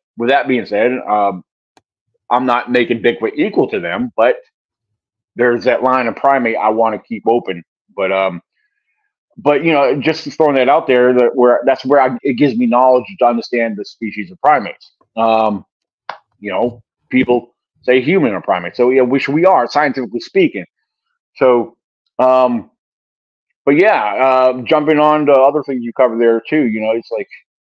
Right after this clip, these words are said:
regardless of what field you're in, you gotta have a passion, or, or not just a passion, but you gotta enjoy doing it. You know, if you can enjoy doing it, um, that's a big plus right there.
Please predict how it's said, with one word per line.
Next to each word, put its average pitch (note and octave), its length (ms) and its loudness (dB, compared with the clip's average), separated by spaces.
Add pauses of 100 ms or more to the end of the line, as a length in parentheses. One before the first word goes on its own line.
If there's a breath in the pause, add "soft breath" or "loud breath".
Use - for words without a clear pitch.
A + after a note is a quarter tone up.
(380)
regardless C#3 460 2
of B2 120 -2
what B2 200 -2
field C#3+ 260 2
you're A2+ 200 0
in, A2 140 -2
you F#2+ 80 -10
gotta A#2+ 220 4
have A2+ 120 -2
a F#2+ 60 -10
passion, A2+ 380 -2
or, G#2 120 -8
or A#2 280 -2
not C#3 200 0
just - 160 -14
a - 20 -20
passion, A2 320 0
but A#2 100 -6
you C#3 100 0
gotta D#3 160 2
enjoy A#2 460 0
doing F#2 220 -10
it. - 200 -20 (260)
You A2+ 80 -6
know, A2+ 320 -2
if G#2+ 100 -10
you B2+ 80 -6
can C#3+ 140 0
enjoy D3 360 0
doing D3+ 300 2
it, D3+ 200 -4 (540)
um, A2+ 540 0
that's B2 160 0
a B2 60 2
big A2+ 220 -2
plus A2+ 200 0
right G2+ 200 -2
there. E2+ 300 -6